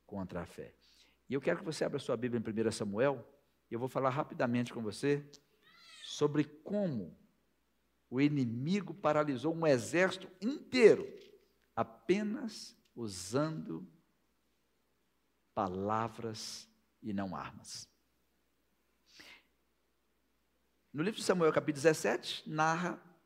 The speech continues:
a história de Davi e Golias. Mas antes de Davi entrar em cena,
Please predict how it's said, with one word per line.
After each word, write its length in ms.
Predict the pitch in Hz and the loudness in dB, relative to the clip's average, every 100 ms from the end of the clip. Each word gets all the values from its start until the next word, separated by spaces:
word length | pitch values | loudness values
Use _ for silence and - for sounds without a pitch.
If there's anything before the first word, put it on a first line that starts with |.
| _ | _
a 120 | - | -2
história 840 | 120 - - - 151 165 170 165 185 - - _ _ _ | -2 -2 -6 -2 2 2 0 -2 -4 -14 -20 _ _ _
de 160 | - 113 | -10 -8
Davi 640 | 117 117 101 95 147 170 - | 2 4 4 -2 -8 -6 -4
e 100 | 147 | -2
Golias. 560 | 156 127 107 73 - - - - | 0 0 -2 -6 -12 -20 -20 -4
Mas 400 | 120 131 113 101 | 2 4 4 6
antes 300 | 233 311 - | 6 6 0
de 100 | 196 | 2
Davi 320 | 190 156 127 | 6 8 8
entrar 260 | 151 127 131 | 4 4 2
em 80 | 120 | 0
cena, 520 | - 180 220 190 - | 0 2 2 0 -6